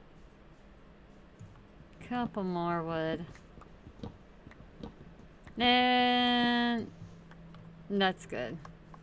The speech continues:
Let's head back. 'Cause I definitely wanna make a small little chest, you know, so we could put all of our stuff in it. It has, we have a whole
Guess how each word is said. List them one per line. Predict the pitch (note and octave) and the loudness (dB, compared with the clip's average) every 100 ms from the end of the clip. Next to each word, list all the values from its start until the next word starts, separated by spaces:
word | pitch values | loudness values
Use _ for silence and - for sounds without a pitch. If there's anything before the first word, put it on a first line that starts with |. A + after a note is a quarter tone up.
| - - - - - - - - - - - - - - - - C#4+ | -20 -20 -20 -20 -20 -20 -20 -20 -20 -20 -20 -20 -20 -20 -20 -6 2
Let's | D4 D4+ D#4 D4+ D4 - | 4 8 8 8 6 2
head | C#4+ A#3+ | 2 4
back. | G#3+ G3+ G3+ - - - - - - - - - - - - - - - - - - - - - - - - | 6 6 4 -2 -18 -20 -20 -20 -20 -20 -20 -20 -20 -20 -20 -20 -20 -20 -20 -20 -20 -20 -20 -20 -20 -20 -14
'Cause | - G#3+ | -2 0
I | |
definitely | G#3 B3 A#3 D4 | 2 2 2 4
wanna | D4 C#4 | 6 6
make | B3+ A#3+ | 4 0
a | |
small | - A3+ G#3+ | -2 2 4
little | G#3+ G#3 | 4 0
chest, | G3+ - F3+ F3 F#3 | -2 0 0 -2 -4
you | |
know, | F3+ F3 | -2 -4
so | E3+ | -4
we | F3 | -8
could | E3+ - | -8 -6
put | F#3 E3+ | -4 -2
all | E3 F3 | -2 -2
of | E3+ E3 | -2 -4
our | D#3 | -4
stuff | - - F#3 F3 | -6 -4 -4 -4
in | D#3+ | -6
it. | D#3 | -6
It | |
has, | D#3+ D3+ - | -6 -6 -8
we | E3+ | -8
have | E3 D#3+ | -4 -4
a | D3+ | -6
whole | E3 D#3 | -6 -6